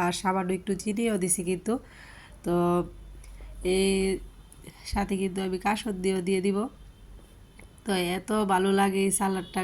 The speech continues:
খাইতে, আমার মেয়েরা সহ আর কি, আমি সহ সবাই কিন্তু খুব পছন্দ করি এই সালাডটা। তো আমরা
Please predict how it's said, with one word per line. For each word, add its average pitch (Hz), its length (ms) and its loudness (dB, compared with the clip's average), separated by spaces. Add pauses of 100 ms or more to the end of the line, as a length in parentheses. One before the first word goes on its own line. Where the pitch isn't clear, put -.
খাইতে, 190 300 0 (640)
আমার 185 240 -2 (120)
মেয়েরা 196 380 4 (120)
সহ 196 220 0 (100)
আর 180 120 -2
কি, 196 60 -2 (120)
আমি 190 160 0
সহ 196 220 0 (160)
সবাই 185 320 0
কিন্তু 185 200 -2 (100)
খুব 190 120 -2 (140)
পছন্দ 196 300 -2 (140)
করি 185 140 0 (100)
এই 180 120 -2
সালাডটা। 185 440 -2 (680)
তো 175 60 -4 (180)
আমরা 190 180 0